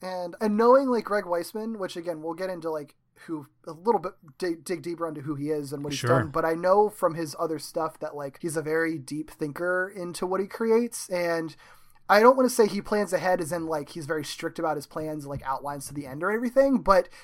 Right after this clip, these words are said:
Speaker 1: in terms of that, like, he has, he always has ideas that go on, like, very,
Speaker 2: Yeah.
Speaker 1: very, very, very far in advance. Like, he knows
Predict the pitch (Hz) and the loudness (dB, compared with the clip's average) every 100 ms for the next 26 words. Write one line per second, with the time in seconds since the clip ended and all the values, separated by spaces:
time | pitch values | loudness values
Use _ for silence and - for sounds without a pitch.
0 | - 202 196 208 202 165 165 180 175 175 | -6 -6 -2 0 0 0 0 2 2 0
1 | 170 160 - - 214 208 202 214 202 - | -4 -4 -6 0 2 4 6 6 4 -2
2 | - 220 240 220 240 - 190 - 180 170 | -4 0 6 8 8 6 2 2 0 0
3 | 165 165 143 131 147 147 151 156 151 143 | 0 -2 -2 -6 -8 -8 -4 -2 -2 -4
4 | 143 139 139 _ _ _ 143 147 190 - | -6 -10 -12 _ _ _ -4 6 8 8
5 | 113 180 165 170 170 156 139 165 190 202 | 6 2 2 2 2 0 -4 0 2 4
6 | 190 - 170 170 156 156 135 127 160 - | 0 2 2 2 0 -4 -6 -8 -10 -6
7 | 208 214 208 196 - | -2 6 6 6 0